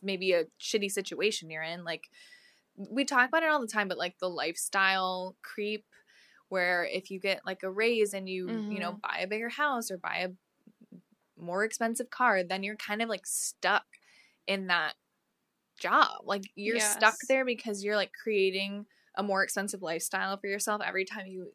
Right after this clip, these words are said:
Speaker 1: get a raise or something changes. So,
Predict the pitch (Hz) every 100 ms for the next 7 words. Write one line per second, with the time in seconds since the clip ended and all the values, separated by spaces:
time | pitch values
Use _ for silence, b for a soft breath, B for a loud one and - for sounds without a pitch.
0 | _ 196 202 240 285 262 220 185 165 -
1 | - 185 220 220 - 277 233 170 113 175
2 | - - 190 180 175